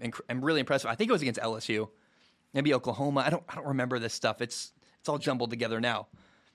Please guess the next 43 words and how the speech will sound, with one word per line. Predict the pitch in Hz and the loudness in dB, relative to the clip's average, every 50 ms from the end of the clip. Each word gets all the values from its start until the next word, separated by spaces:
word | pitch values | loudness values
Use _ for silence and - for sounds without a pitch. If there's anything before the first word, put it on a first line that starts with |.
| _ _ _ _ _ _ _ _ _ _ _ _ _ _ _ _ _ _ _ _ _ _ _ _ _ _ _ _ - | _ _ _ _ _ _ _ _ _ _ _ _ _ _ _ _ _ _ _ _ _ _ _ _ _ _ _ _ 0
But | 127 135 127 - - - | 2 2 2 2 0 -2
Trevor | - 202 247 262 262 | 4 4 6 6 6
Lawrence | 226 226 214 202 - | 4 4 2 2 4
had | 196 170 151 | 6 6 6
a | 131 | 6
touchdown | - - 175 175 - - 143 135 120 120 117 | 4 4 2 2 2 2 2 2 4 4 2
run | 117 117 117 113 117 | 2 2 2 2 2
where | 117 117 113 113 110 104 113 - _ _ _ _ _ _ _ _ _ _ _ - | 0 0 0 2 0 0 -2 -6 _ _ _ _ _ _ _ _ _ _ _ 2
it | - | 4
was | 196 175 - | 6 6 4
sweet. | - - 143 139 135 135 | 2 2 2 2 2 4
He | 135 170 | 4 4
made | 180 180 160 127 | 6 6 4 6
Bengals | 147 143 147 139 139 127 | 6 6 6 6 4 2
defensive | - 147 147 - 151 123 117 127 | 2 2 2 2 2 0 2 2
end | 123 113 | 2 2
Sam | - - 139 131 127 113 | 2 2 2 2 2 2
Hubbard | - 123 123 120 120 110 107 - - _ _ _ _ _ _ - | 2 0 2 2 0 -2 -2 -8 -16 _ _ _ _ _ _ 2
look | 175 196 190 | 2 2 4
silly. | - - 285 254 170 | 4 2 4 6 6
He | 156 165 | 6 6
made | 175 185 185 | 6 6 4
him | 180 170 | 4 4
miss. | 202 254 262 - | 2 2 0 0
He | 175 | -2
just | 156 165 139 123 | -2 -2 -2 -2
juked | 113 156 180 170 - | 2 0 0 2 2
him | 170 156 | 0 2
out | 151 160 160 | 2 2 2
on | 151 | 0
the | 139 | 0
goal | 127 147 156 170 | 0 0 0 0
line, | 156 135 127 127 | 0 0 -2 -2
scored | - - 165 147 | -2 -2 -2 -2
a | 127 | 0
touchdown. | - 156 156 - - 123 107 101 85 - _ _ _ _ _ _ _ _ _ _ _ _ _ _ _ _ _ _ _ _ _ _ _ _ _ _ _ _ _ _ _ _ _ _ _ _ _ _ _ _ _ _ _ _ _ - | 0 0 0 0 -2 -4 -4 -4 -6 -14 _ _ _ _ _ _ _ _ _ _ _ _ _ _ _ _ _ _ _ _ _ _ _ _ _ _ _ _ _ _ _ _ _ _ _ _ _ _ _ _ _ _ _ _ _ 4
Now, | 180 190 | 6 6
I | 226 277 | 6 6
said | 285 - 311 262 196 | 6 6 4 4 4
two | - - 240 233 | 4 2 2 2
things | 214 214 - 190 175 165 160 151 135 - | 2 2 2 2 2 2 2 0 2 4
that | 147 131 - | 2 2 4
were, | 135 135 131 131 127 127 123 123 123 117 - | 4 2 4 4 4 4 2 2 0 0 -2